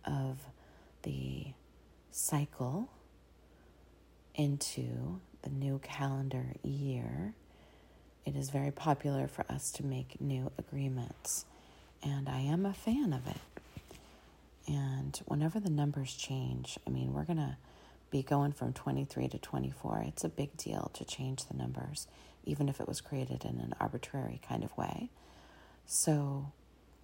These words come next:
how are you going to shift and invite more pleasure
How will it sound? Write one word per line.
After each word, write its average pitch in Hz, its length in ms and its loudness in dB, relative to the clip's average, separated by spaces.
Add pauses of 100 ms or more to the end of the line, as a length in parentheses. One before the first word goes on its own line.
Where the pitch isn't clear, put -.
(1700)
how 151 220 2
are 160 80 6
you 160 120 4
going 147 220 4
to 143 60 -2
shift - 680 -4 (540)
and 147 160 6
invite 135 360 2
more - 160 -2
pleasure - 500 -6